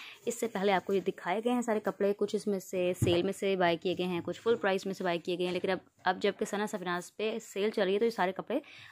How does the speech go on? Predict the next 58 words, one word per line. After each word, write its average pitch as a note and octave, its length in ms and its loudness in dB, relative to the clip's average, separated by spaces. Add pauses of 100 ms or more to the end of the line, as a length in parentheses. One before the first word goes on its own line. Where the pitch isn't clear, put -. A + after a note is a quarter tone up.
अब F3+ 120 2
आपको F3+ 240 6 (100)
सेल F#3 280 6
में F#3+ 80 2
मिलेंगे। D#3+ 300 0
ठीक - 160 -4
है, C4 60 4
तो A#3+ 80 6
अगर G#3+ 100 6
आपने F#3 200 4
ऑर्डर E3 220 0
प्लेस G3 200 -4
करना F3+ 120 -6
है F3+ 40 -6
तो G#3+ 100 -2
WhatsApp D#3 280 -4
पे F#3+ 60 -6
कॉन्टैक्ट E3 320 -4
कीजिएगा। A#3 400 2 (540)
अभी B3+ 160 2
मैं C4+ 100 6
आपको B3+ 200 0
one G#3 180 2
by G#3+ 100 2
one A3 120 0
दिखाऊंगी G#3 360 0
कि A3+ 120 0
ये G#3 160 2
सारे G3 320 -2
आर्टिकल्स G3 360 0
जो G#3 120 0
हैं G3+ 240 0 (520)
किस C#4 160 2
तरह C4+ 200 4
के C4 160 4
स्टिच A#3+ 380 -2
हुए G#3 160 2
हैं। B3 120 0
ठीक A#3+ 180 0
है, C#4+ 60 6
ये C#4 60 6
देखें A3+ 320 0 (400)
दस A3 260 4
हज़ार A3 280 6
चार G3+ 200 4
सौ A3 140 -2
नब्बे, G3+ 220 0
अब A#3 240 -2
आपको F#3 260 0
इसके F#3+ 120 -2
ऊपर A3+ 120 0
ट्वेंटी G3+ 320 2
परसेंट G#3 280 0
ऑफ F3+ 160 0
का F#3+ 60 0
डिस्काउंट F#3 300 -2
मिलेगा, G3+ 200 0
but G#3+ 320 -2